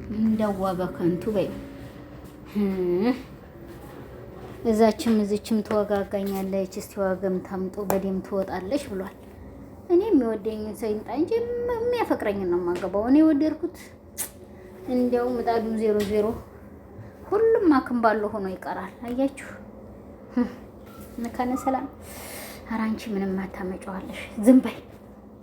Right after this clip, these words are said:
ዝም በይ። ይሄው መትቻታለሁ። ምን ዝም ብላለች? አታወራም። አላስ ዝምታ ጨሉማ ብያታለሁ። ዝም ብላለች፣ ዝም ብላለች። እሺ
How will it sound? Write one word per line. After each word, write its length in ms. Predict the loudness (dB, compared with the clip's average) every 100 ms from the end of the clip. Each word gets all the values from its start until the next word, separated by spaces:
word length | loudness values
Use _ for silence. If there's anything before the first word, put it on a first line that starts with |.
| -12
ዝም 280 | 2 6 8 6
በይ። 200 | -6 -12 -14 -12
ይሄው 200 | -6 -4
መትቻታለሁ። 640 | -4 -6 -8 -6 -6 -4
ምን 140 | -2 2
ዝም 180 | 4 4
ብላለች? 460 | 2 -2 -2 -6 -16 -20 -20 -10 -4
አታወራም። 540 | -4 -2 -4 -4 -8 -14 -18 -14 -6
አላስ 320 | -4 -4 -8 -16 -18 -18 -18 -18 -18 -20 -20 -18 -16 -16 -16 -12 -6
ዝምታ 520 | 0 2 2 2 2 0 -2
ጨሉማ 380 | -4 -2 2 2
ብያታለሁ። 680 | 2 0 -2 -4 -6 -6 -8 -2 -2 0
ዝም 180 | 0 0 0
ብላለች፣ 440 | 0 -2 -2 -2
ዝም 160 | -2 -2
ብላለች። 420 | -4 -8 -10 -12
እሺ 120 | -8